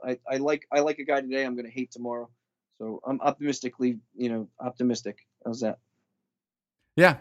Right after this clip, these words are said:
Speaker 2: no, like you said, th-, th-, this, these are just the first iterations of what will be many.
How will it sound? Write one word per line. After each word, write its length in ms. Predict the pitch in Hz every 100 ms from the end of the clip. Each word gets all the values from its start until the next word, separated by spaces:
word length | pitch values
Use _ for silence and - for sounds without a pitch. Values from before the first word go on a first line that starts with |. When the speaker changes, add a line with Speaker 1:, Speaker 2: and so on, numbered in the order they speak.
| 139
Speaker 2:
no, 260 | 143 143
like 200 | - 135
you 80 | 147
said, 240 | 131 104 101
th-, 220 | 127 123
th-, 160 | 131 117
this, 300 | 139 147 135
these 220 | 143 139
are 60 | 135
just 200 | 131 -
the 80 | 123
first 300 | 143 139 135
iterations 520 | 123 120 120 127 110
of 200 | 107 98
what 140 | 110
will 120 | 110 98
be 320 | 104 101 101 - _ -
many. 580 | 113 117 113 113 113